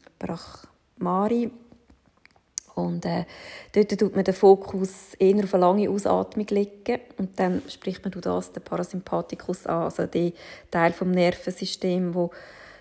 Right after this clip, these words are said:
ähm, wo so ein bisschen, ähm, dafür sorgt, dass die Herzfrequenz ruhiger und langsamer wird und dass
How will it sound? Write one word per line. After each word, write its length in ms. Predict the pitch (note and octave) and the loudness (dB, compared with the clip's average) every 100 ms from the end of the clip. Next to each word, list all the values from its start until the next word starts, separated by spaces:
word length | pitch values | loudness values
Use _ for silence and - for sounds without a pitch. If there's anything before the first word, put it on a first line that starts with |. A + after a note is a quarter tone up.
| _ | _
ähm, 640 | F#3+ F#3 F3+ F3+ F3+ F3 F3 _ _ - | 0 2 4 2 2 0 -4 _ _ -12
wo 160 | E3+ E3+ | -10 -8
so 160 | E3+ F3 | -4 -6
ein 60 | |
bisschen, 440 | - F3+ F3+ E3+ - | -2 0 0 -2 -4
ähm, 420 | F3 F3 E3+ E3+ - - | -4 -4 -4 -6 -10 -16
dafür 220 | - - | -10 -6
sorgt, 400 | F#3 - E3+ E3+ | -4 2 2 2
dass 140 | F3+ - | -6 -8
die 80 | F3+ | -4
Herzfrequenz 1000 | F3 - - F#3+ - - E3 E3+ - | -4 -6 -10 -10 -10 -12 -10 -10 -6
ruhiger 640 | A#3+ A#3+ A#3+ A3+ A3+ G#3+ - | 0 2 2 2 -2 -4 -8
und 140 | E3+ E3+ | -6 2
langsamer 720 | F#3+ A3 A3+ A3 G#3 G3+ G3+ | 4 4 4 0 -2 0 -2
wird 580 | G3+ G3+ G3 G3 - - | 0 0 0 -2 -6 -12
und 180 | E3+ - | -12 -12
dass 160 | - | -14